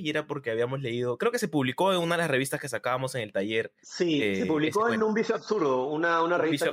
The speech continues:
Speaker 2: que era de
Speaker 1: Absurdo,
Speaker 2: la
Speaker 1: sí.
Speaker 2: universidad, que incluso en algún momento yo también edité junto con Jorge, y, y la verdad que ahí entendí varias cosas, porque me acuerdo que Jorge, me acuerdo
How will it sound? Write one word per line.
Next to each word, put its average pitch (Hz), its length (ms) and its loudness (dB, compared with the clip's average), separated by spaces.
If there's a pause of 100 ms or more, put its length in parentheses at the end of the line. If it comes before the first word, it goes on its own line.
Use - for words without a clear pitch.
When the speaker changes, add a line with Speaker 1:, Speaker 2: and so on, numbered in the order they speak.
Speaker 2:
que 139 60 2
era 160 100 2
de 160 60 2
Speaker 1:
Absurdo, 147 100 0
Speaker 2:
la 131 40 0
Speaker 1:
sí. 131 80 -2
Speaker 2:
universidad, 147 520 0
que 135 200 -2
incluso 147 320 0
en 160 100 0
algún 143 160 2
momento 151 200 0
yo 151 80 0
también 156 260 0
edité 147 640 0 (320)
junto 139 320 0
con 131 140 0
Jorge, 156 420 0
y, 120 380 -6 (400)
y 139 100 -4
la 135 80 4
verdad 160 220 4
que 202 80 2
ahí 196 120 4
entendí 220 360 0
varias 220 240 2
cosas, 233 300 -2
porque 139 280 -4
me 139 100 -4
acuerdo 185 220 0
que 170 60 -12
Jorge, 175 260 -4
me 170 80 -8
acuerdo 185 500 0